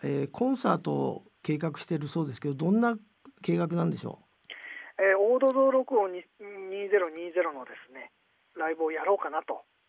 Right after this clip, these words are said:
Speaker 2: 考えているところです。まあ、ちょっとこういうじ-、ご時世ですので、まあ、かなり小規模なんですけれども。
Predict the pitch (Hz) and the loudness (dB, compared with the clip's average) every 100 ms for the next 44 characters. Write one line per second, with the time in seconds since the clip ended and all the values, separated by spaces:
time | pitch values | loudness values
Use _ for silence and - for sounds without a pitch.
0 | _ _ - 147 147 143 147 165 180 156 | _ _ -14 -12 -8 -8 -6 -6 -4 -6
1 | - 113 - - - 185 - - - - | -8 -12 -14 -18 -2 0 0 -6 -10 -2
2 | 285 220 - 190 196 190 180 - 180 175 | 2 2 2 0 2 -2 -4 -8 -4 -4
3 | - 160 131 - 131 120 - - _ - | -2 -4 -4 -12 -18 -16 -16 -16 _ -16
4 | - - 180 156 - 175 - 165 135 - | -14 -6 -2 -2 0 -2 -2 -6 -10 -12
5 | - - - - - | -20 -20 -20 -20 -20